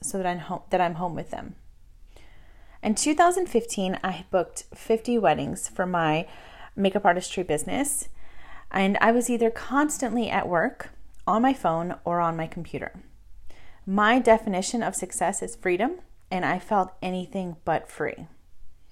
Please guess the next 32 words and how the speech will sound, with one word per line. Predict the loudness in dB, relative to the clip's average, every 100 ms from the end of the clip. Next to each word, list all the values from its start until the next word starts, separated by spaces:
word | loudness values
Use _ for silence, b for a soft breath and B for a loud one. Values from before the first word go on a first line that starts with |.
| -20 -20 -20 -20 -20 -4
If | -2 2
we're | 4
not | 4 4 0 -2
clear | -2 2 4
about | 4 4 2
what | 2 -2
we | -6
truly | -6 -4 0 2 0
want, | 0 -2 -2 b b b -2
we | 2
may | 4 2
find | 4 4 6
ourselves | 4 4 4 4 2 -2
living | 0 2 4 2
someone | 2 0 0 0 0
else's | 0 0 -6
dream | -6 -6 -4 -2 -2 B B B B
or | -4
striving | -2 0 6 6 6
for | 0 -2
something | -2 -4 -4 -6 -4
that | -4
means | -4 -4 -6
very | -8 -6 0 4 4 4
little | 2 0
to | -4 -4
us, | -6 -6 -10 -16 b b b b 0
leading | 2 2
to | 0 -2
disillusionment | -2 0 2 2 0 0 -4 -4 -6
and | -8 -4
burnout. | -4 -4 -6